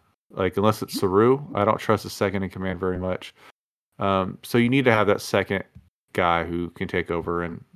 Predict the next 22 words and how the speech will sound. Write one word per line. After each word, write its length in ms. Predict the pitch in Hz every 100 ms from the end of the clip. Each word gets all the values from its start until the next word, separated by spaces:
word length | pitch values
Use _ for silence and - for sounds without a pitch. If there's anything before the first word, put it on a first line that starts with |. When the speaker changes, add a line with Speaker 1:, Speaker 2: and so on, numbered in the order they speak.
| -
Speaker 1:
Riker 500 | 107 98 92 92 87
is 100 | 82
that 160 | 80
guy. 300 | 82 85 82 - _ _ _ _ _ _ _ _ _ _ _
Plus, 220 | - 180 185
he 100 | 175
seems 240 | 170 160
like 100 | 160
a 60 | 151
good 140 | 147
guy. 280 | 156 151 139
Like, 220 | - 117
him 200 | - 147
and 100 | 170
Scotty 460 | - 139 139 160 156
and 100 | 113
me 180 | 127 151
hanging 320 | 131 135 131
out 140 | 135 139
at 60 |
the 60 | 101
bar 400 | 107 127 156